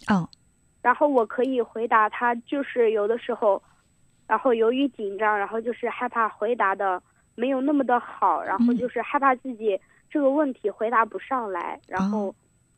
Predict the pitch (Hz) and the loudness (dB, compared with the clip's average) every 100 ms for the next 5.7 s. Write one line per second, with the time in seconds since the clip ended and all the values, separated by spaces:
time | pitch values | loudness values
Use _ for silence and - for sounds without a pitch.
0 | _ - 220 226 247 311 285 294 233 - | _ -2 0 0 0 0 2 4 2 -2
1 | - 202 226 269 277 - 240 - 190 247 | -10 -6 0 2 2 -4 -6 -4 -6 -6
2 | 233 - 190 - 220 190 - _ _ - | -10 -8 -10 -6 -4 -4 -6 _ _ 0
3 | 247 226 240 254 220 214 - 214 190 - | 2 2 0 -2 0 -2 -2 -6 -6 -4
4 | 302 311 - 226 214 233 185 165 160 139 | -2 -2 -2 -2 -2 0 -2 -2 -8 -10
5 | - - 214 208 - 208 | -10 2 4 4 4 2